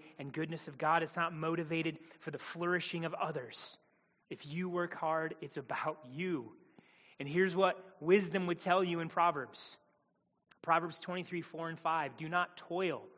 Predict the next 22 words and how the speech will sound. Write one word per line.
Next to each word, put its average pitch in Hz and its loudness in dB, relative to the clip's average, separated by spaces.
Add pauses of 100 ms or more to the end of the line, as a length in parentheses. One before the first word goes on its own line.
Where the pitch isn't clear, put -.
(400)
to 156 -4
acquire 147 0
wealth. - -6 (460)
Be 170 0
discerning 185 2
enough 165 -2
to 160 -10
desist. - -14 (1200)
When 160 0
your 175 2
eyes 180 8
light 180 6
on 175 4
it, 202 0
it 160 -2
is 135 -6
gone, 156 2
for 165 -6
suddenly 208 2
it - -2
sprouts 175 2
wings, 208 0